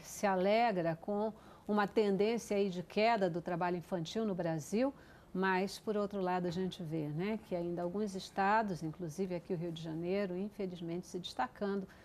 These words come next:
na exploração de crianças. E isso é muito triste. Vamos refletir hoje sobre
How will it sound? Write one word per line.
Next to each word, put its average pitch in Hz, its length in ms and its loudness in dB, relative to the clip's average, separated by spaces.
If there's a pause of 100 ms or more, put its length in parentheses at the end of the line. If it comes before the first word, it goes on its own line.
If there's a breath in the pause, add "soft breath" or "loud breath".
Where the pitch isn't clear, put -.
(160 loud breath)
na 202 140 0
exploração 208 960 0 (300 loud breath)
de 175 160 0
crianças. 170 720 2
E 233 40 -2
isso 254 380 2
é 175 40 0
muito 165 280 -2
triste. - 380 -10
Vamos 330 160 2
refletir 330 480 -2
hoje 185 280 0
sobre 196 400 -2